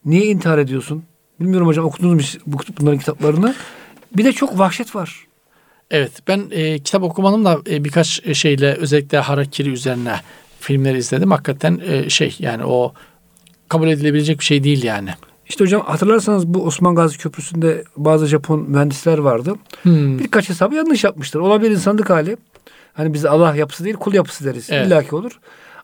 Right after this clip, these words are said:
Speaker 1: Adam hocam harakiri yapıp intihar etti. Ya Allah'ın sana verdiği bu canı sen ne, nasıl böyle basit bir
Speaker 2: Yani, e, ne olması gerekir? Diyelim ki o ölümüne sebep olduğu kalan zamanını ölümüne sebep olduğu insanlara adamak bir formüldür.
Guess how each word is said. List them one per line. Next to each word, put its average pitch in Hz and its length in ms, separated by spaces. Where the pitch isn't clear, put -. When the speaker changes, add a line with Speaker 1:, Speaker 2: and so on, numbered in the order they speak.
Speaker 1:
Adam 226 240
hocam 226 200
harakiri 226 380
yapıp 247 260
intihar 208 260
etti. 139 260
Ya - 80
Allah'ın 170 240
sana 180 240
verdiği 170 320
bu 160 80
canı 165 200
sen 151 300
ne, 165 200
nasıl 165 260
böyle 254 240
basit 190 240
bir 190 80
Speaker 2:
Yani, 165 260
e, 175 340
ne 214 80
olması 160 420
gerekir? 147 580
Diyelim 190 260
ki 147 380
o 170 260
ölümüne 165 400
sebep 160 360
olduğu 151 440
kalan 185 320
zamanını 143 800
ölümüne 170 440
sebep 175 320
olduğu 147 260
insanlara 165 640
adamak 156 480
bir 165 80
formüldür. 156 840